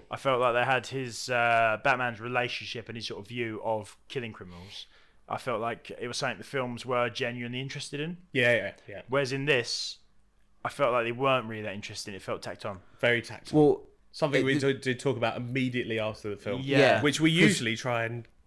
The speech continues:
Speaker 2: keep
Speaker 1: Yeah.
Speaker 3: No,
Speaker 2: until
Speaker 3: we,
Speaker 2: the podcast.
Speaker 3: and, and I've, I've said it as well. Um, I, I've, I know I've said it to you, I was saying to, so we, we've always said that the, we have the kind of back and forth about, like,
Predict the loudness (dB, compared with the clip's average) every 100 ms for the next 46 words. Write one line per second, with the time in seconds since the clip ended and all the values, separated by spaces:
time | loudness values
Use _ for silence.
0 | _ -8 -6 -6 -12 -20 -20 _ _ _
1 | -8 -2 4 6 8 8 6 6 4 2
2 | 0 2 4 4 4 4 2 2 0 2
3 | 4 4 4 4 4 4 4 2 -2 -4
4 | -4 -16 -20 -20 -20 -10 -6 -4 -2 -2
5 | -2 -4 -2 0 2 0 0 -2 0 0
6 | 2 0 -2 -16 -18 _ -16 -6 0 0
7 | 6 6 8 6 6 2 0 0 0 -4
8 | -16 -4 0 2 2 0 -2 0 -2 -2
9 | -2 0 2 2 2 -2